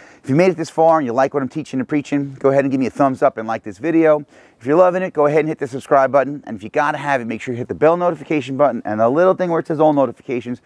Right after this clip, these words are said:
so YouTube will let you know when the next video drops. If you're really digging it and you want more, you can find me on all social media platforms, especially Facebook and especially Instagram.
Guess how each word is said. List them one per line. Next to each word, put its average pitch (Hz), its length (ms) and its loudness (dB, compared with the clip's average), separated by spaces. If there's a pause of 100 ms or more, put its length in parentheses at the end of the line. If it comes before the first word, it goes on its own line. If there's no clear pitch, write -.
(140)
so - 140 -8
YouTube 151 300 -2
will 143 100 0
let 139 160 2
you 139 40 0
know 135 60 4
when 123 80 2
the 117 60 0
next 113 180 0
video 101 280 0
drops. 90 440 -2
If - 420 -20
you're 123 80 2
really 135 160 6
digging 147 240 -2
it 156 60 -2
and 131 80 -4
you 131 80 2
want 131 220 2
more, 147 260 -2 (220)
you - 60 -20
can 120 60 -16
find 143 200 2
me 143 80 0
on 139 100 2
all 151 140 2
social 170 260 -6
media 151 220 -4
platforms, 123 580 -2
especially 170 540 -2
Facebook 131 480 -2
and 98 60 -4
especially 156 360 -2
Instagram. 139 460 0